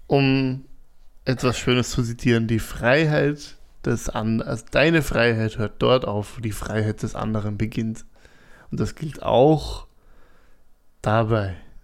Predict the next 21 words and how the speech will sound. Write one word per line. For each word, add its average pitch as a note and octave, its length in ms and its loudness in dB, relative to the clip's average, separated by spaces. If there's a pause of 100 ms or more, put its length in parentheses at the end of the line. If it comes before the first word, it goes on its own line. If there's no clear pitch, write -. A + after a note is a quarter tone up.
(180)
Du - 120 -4
hast A2 220 -4
nicht A#2 180 0
das A2+ 180 0
Recht, A2+ 220 0
jemandem A#2 360 0
weh A2 100 0
zu A#2+ 140 -2
tun, A#2 260 0
aber A2 100 -2
wenn A2 140 0
man A2 200 0
dich A2+ 160 -2
darauf A#2 260 -4
aufmerksam G#2+ 500 -4
macht, G#2+ 320 -6 (500)
bitte A#2+ 220 2
doch - 220 -2
Anweisungen G#2 580 -4
zu - 100 -12
befolgen. A2 520 -4